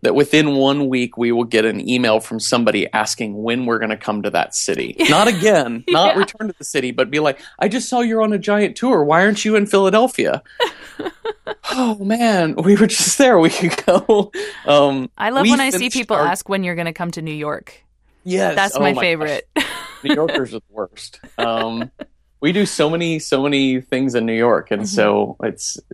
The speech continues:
Speaker 1: you know, we eventually put our live shows there too. But yeah, New York has ex-, has gotten more Night Vale than any other city could possibly
Speaker 2: Yeah.
Speaker 1: come close to having. Uh, when we were in Europe last year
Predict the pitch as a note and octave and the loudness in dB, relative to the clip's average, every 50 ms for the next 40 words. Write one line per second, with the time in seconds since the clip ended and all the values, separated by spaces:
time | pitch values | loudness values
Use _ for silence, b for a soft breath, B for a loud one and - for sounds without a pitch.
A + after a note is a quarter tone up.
0 | - _ - A#2 G#2 G2 G2+ G2+ G#2 A2 A2+ A2 G#2+ G2+ G#2 G#2 G#2 G#2 - - | -12 _ -4 -4 -2 -2 -2 0 0 2 2 2 2 2 0 0 -2 -2 0 0
1 | G2 G#2 - - _ _ _ - - G#2+ G2 F#2+ F2+ F2 E2+ - G2 - - - | 0 0 0 -4 _ _ _ 0 2 4 4 4 2 2 0 0 0 0 2 0
2 | - - - - F#2+ E2+ - - - - - - - - - - - B B B | 0 0 2 4 4 4 4 2 2 0 0 2 2 2 0 0 0 B B B
3 | B B B B C3 A#2 A#2+ C3+ D3 F3 G#3 A#3 - - E3 D3 D3 B2 - - | B B B B 2 4 4 4 4 4 4 4 4 2 0 0 0 -4 -4 -10
4 | - B2 C3 A#2+ A2+ A2+ - B2 F#2+ D#2 A2+ A2+ A#2 A#2+ A#2 A2+ A2+ G#2 G2 C#2+ | -6 -4 -2 -2 -2 0 0 0 0 0 -2 -4 -4 -4 -4 -2 -2 -4 -4 -4
5 | F2 G#2+ G2+ G2+ G2 G2+ G#2 G#2+ G#2 G#2+ G#2+ G2+ F2+ - - - - - - - | -4 -4 -4 -2 -2 -4 -6 -8 -8 -6 -6 -6 -6 -6 -6 -8 -6 -8 -8 -8
6 | C2 - - - - - - - - - - - D#2 F2 C#3+ - b b b b | -8 -8 -10 -8 -6 -6 -6 -6 -6 -8 -8 -6 -6 -6 -6 -6 b b b b
7 | b F3 D3+ - D3 A#3 - - G#2+ F2+ - - - A2 - - - - E2 - | b -8 0 0 0 0 2 2 2 2 2 0 -2 -2 0 0 0 0 -2 -4
8 | D3 - B B B B B B B B B B B _ _ _ _ _ _ _ | -6 -10 B B B B B B B B B B B _ _ _ _ _ _ _
9 | _ _ _ _ C#3 C3+ B2+ A2+ G2+ D3+ F3 F3 E3+ E3+ E3 D#3 C#3+ C3 A#2+ A#2+ | _ _ _ _ 4 6 6 6 4 4 4 4 4 4 4 4 2 0 0 2
10 | A#2+ B2 A2 - - G#2 G#2 G#2+ - - - A2 G2+ G2 F#2 G2+ G#2 | 2 2 2 2 0 -2 -2 -2 -4 -6 -8 -6 -4 -4 -4 -6 -8